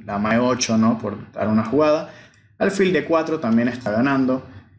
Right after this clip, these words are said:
ya que no hay una forma satisfactoria, ¿no? de evitar la entrada en F dos. Si las blancas intentan, por ejemplo, dama E uno,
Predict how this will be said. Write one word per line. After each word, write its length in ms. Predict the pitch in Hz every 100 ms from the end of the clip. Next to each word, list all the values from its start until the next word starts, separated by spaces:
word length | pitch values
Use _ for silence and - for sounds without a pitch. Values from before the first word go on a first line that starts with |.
| _
ya 180 | - 139
que 240 | 147 160 131
no 140 | 135
hay 100 | 139
una 160 | 139 131
forma 680 | - 131 131 127 123 - -
satisfactoria, 960 | - 151 151 131 - 110 139 143 131 113
¿no? 240 | 117 127
de 220 | 113 107
evitar 560 | 101 104 110 117 120 - -
la 160 | 113 110
entrada 400 | 110 113 117 113
en 80 | 110
F 200 | 104 104
dos. 200 | 101 -
Si 100 | 104
las 140 | 101
blancas 320 | 117 123 120
intentan, 500 | 117 110 113 110 92
por 160 | - 98
ejemplo, 560 | 98 123 110 - - - -
dama 320 | 107 110 113
E 40 | 165
uno, 500 | 185 160 170 190